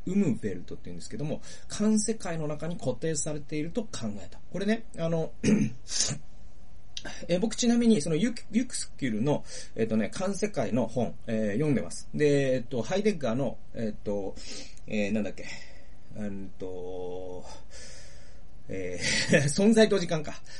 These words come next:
存在と時間。これも読んでます。なんで、あの、基本的に、あの、ハイデッガーもユクスキュルもげ-、原点に当たった上で言いますけれども、えっとですね、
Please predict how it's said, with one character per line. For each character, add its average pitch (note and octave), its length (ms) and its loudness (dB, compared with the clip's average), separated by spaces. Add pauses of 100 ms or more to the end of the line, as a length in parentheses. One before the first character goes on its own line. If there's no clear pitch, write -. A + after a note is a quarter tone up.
存 E3+ 220 2
在 E3+ 160 6
と E3 80 2
時 C#3 100 2
間。 A#2 220 0
こ F#3+ 80 4
れ G3+ 60 6
も G3 60 2
読 F3 140 6
ん - 20 4
で G#2+ 60 2
ま G#2 80 -4
す。 - 220 -4
な F3 140 -2
ん C#3+ 100 0
で、 B2 200 0 (280)
あ - 80 -2
の、 E3+ 80 0
基 G3 60 4
本 G3+ 100 4
的 G3+ 180 0
に、 F3 300 0 (100)
あ C#3 140 0
の、 B2 300 0
ハ E3 120 2
イ E3 40 2
デ D#3+ 120 0
ッ - 20 -4
ガ C3+ 100 2
ー - 20 4
も A2 80 4
ユ A#2+ 100 2
ク - 120 -4
ス - 120 -4
キ A2 100 -2
ュ - 20 0
ル G#2+ 60 0
も C#3 160 4
げ-、 A#2+ 280 0
原 C#3 180 6
点 C3+ 200 2
に B2+ 100 0
当 B2+ 100 -2
た C#3 140 2
っ C#3 60 -4 (240)
た B2+ 140 2
上 B2+ 240 4
で A#2 120 0
言 G#2+ 140 0
い A#2 40 4
ま A2+ 100 0
す - 100 -4
け G#2 80 -4
れ - 60 -6
ど - 100 -4
も、 C3+ 200 0 (340)
え E3 100 2
っ - 20 -2
と G#3 100 2
で D3+ 80 4
す A#2 100 -4
ね、 G#2+ 300 0